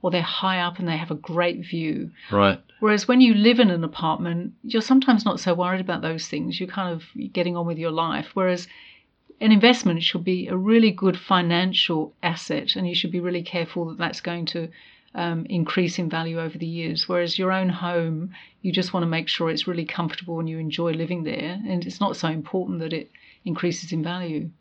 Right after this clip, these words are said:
Speaker 2: And, and interest rates are low at the moment, aren't they? They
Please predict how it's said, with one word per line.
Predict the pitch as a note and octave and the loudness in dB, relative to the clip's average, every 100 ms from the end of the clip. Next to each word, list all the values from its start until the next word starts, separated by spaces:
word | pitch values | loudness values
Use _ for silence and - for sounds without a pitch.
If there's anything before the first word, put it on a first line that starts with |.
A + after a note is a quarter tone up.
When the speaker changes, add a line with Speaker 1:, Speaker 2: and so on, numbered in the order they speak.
| _ _ - | _ _ 2
Speaker 2:
And, | C3 C#3 C3 | 6 6 6
and | C#3 D3 C3 | 4 6 4
interest | E3 E3+ D#3+ C3+ - | 2 4 4 4 4
rates | A#2 - | 2 0
are | G#2+ B2 | 4 6
low | G#2+ G#2+ B2 G#2 | 6 6 8 6
at | E2+ | 2
the | F2+ | 0
moment, | F#2 F2+ D#2+ | 0 0 -2
aren't | G2+ G#2 | -4 -4
they? | F2 | -6
They | D#2 F#2 | -8 -8